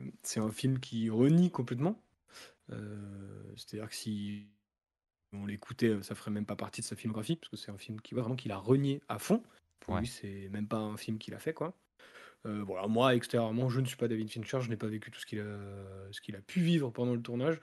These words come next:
Speaker 2: Mhm.
Speaker 1: pendant la production et surtout pendant la post-production, mais, euh, moi, je trouve que c'est un, c'est un plutôt bon film, je trouve qu'il y a des idées qui sont cool. Euh, voilà, j'aime bien la fin que lui avait voulu, parce que ça, c'est tout le problème avec les réalisateurs qui aiment pas leur, euh, version,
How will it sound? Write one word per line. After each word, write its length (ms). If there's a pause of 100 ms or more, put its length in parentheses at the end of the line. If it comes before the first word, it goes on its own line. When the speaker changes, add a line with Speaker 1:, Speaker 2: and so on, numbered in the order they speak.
Speaker 2:
Mhm. 220
Speaker 1:
pendant 200
la 80
production 500 (120)
et 60
surtout 280
pendant 180
la 80
post-production, 540
mais, 140
euh, 160
moi, 120
je 60
trouve 160
que 60
c'est 100
un, 100 (180)
c'est 80
un 100
plutôt 280
bon 160
film, 380
je 80
trouve 140
qu'il 180
y 20
a 60
des 100
idées 140
qui 80
sont 100
cool. 380 (1080)
Euh, 800 (120)
voilà, 440
j'aime 260
bien 240
la 140
fin 460
que 140
lui 340
avait 120
voulu, 420 (220)
parce 40
que 60 (120)
ça, 20
c'est 180
tout 140
le 80
problème 400
avec 240
les 120
réalisateurs 500
qui 100
aiment 140
pas 140
leur, 220
euh, 120
version, 420